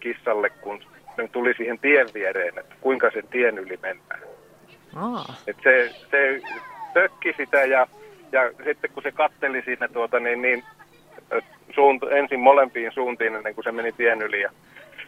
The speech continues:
Speaker 1: kumpikaan kissa ei oo, vaikka ne koko ajan kulkee, siis vanha kissakaan ei kuollut auton alle, vaan, vaan se sitten hävisi ilmeisesti sen joku villi eläin vei tuolla mökillä, mökillä, mutta, tuota, niin, niin, se on oppinut kulkemaan ja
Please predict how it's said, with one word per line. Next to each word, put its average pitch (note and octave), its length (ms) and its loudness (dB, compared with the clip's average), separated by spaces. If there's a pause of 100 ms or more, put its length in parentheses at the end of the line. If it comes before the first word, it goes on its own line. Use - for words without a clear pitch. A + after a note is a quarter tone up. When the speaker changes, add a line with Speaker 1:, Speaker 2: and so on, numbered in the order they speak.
(200)
Speaker 1:
kumpikaan C3+ 400 6
kissa D3+ 340 2
ei D3+ 180 2
oo, C3+ 300 2
vaikka B2+ 220 -4
ne B2+ 140 -6
koko C#3 260 0
ajan C3 220 2
kulkee, B2 500 -2 (360)
siis C3 120 -8 (460)
vanha C3 240 2
kissakaan C3 480 0
ei C3+ 120 0
kuollut B2+ 320 2
auton C3+ 320 2
alle, A2 280 -2
vaan, A2 220 -2 (140)
vaan A#2 200 -2
se A#2+ 120 -6
sitten A#2+ 280 -6
hävisi A#2+ 300 -4 (160)
ilmeisesti A#2 680 -4
sen A#2 160 -6
joku A#2 260 -4 (160)
villi B2 320 0 (220)
eläin A2+ 340 4
vei A#2+ 180 4
tuolla A#2 220 2
mökillä, A2+ 460 -2 (880)
mökillä, A#2 380 0
mutta, G#2 300 -8
tuota, G2+ 320 -6
niin, G#2 260 -8
niin, G#2+ 180 -6 (880)
se B2 140 4
on A2+ 120 2
oppinut C3 380 0
kulkemaan A#2+ 560 4
ja A2+ 100 4